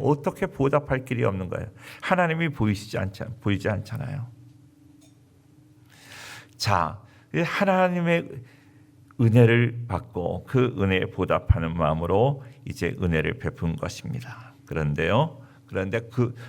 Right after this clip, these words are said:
그것뿐만 아니라 요나단과 그는 약속을 했어요. "내가 너를 도와주겠다." 사무엘상 이십 장 사십이 절에 보니까 요나단이 다윗에게 이르되, "평안히 가라. 우리 두 사람이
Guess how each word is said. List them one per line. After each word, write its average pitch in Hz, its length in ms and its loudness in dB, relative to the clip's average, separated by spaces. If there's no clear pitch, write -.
그것뿐만 135 640 0
아니라 80 680 0
요나단과 107 920 4
그는 95 360 -2
약속을 87 520 -2
했어요. - 540 -10
"내가 73 260 -2
너를 92 320 2
도와주겠다." - 880 -6
사무엘상 107 640 2
이십 101 260 -4
장 104 180 0
사십이 104 540 -2
절에 90 200 4
보니까 90 600 2
요나단이 90 800 2
다윗에게 87 760 0
이르되, 90 760 0
"평안히 87 440 0
가라. 82 340 2
우리 90 280 0
두 85 240 -4
사람이 82 580 0